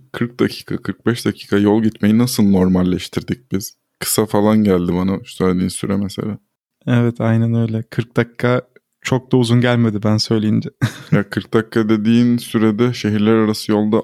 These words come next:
Speaker 1: altmış kilometre minimum yaparsın. Minimum diyorum.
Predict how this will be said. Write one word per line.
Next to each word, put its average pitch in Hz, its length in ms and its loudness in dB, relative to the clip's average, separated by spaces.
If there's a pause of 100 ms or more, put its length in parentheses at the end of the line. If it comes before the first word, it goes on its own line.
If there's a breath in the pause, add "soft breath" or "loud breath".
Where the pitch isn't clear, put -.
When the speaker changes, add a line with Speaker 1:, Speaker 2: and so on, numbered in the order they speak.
Speaker 1:
altmış - 640 -4 (240)
kilometre 101 440 0
minimum 107 420 4
yaparsın. 98 580 -2 (540)
Minimum 95 480 4
diyorum. 90 280 -2